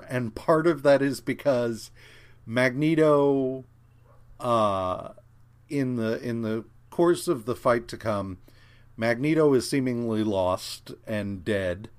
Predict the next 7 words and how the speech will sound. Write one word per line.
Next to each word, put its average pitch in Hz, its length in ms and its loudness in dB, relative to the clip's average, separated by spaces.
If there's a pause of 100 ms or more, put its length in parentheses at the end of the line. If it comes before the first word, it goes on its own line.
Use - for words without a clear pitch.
(500)
uh, 110 560 2
and 131 180 -2
also, 147 580 2
like, 120 500 0 (720)
his 135 240 -2
entire 139 500 2
database 120 920 -2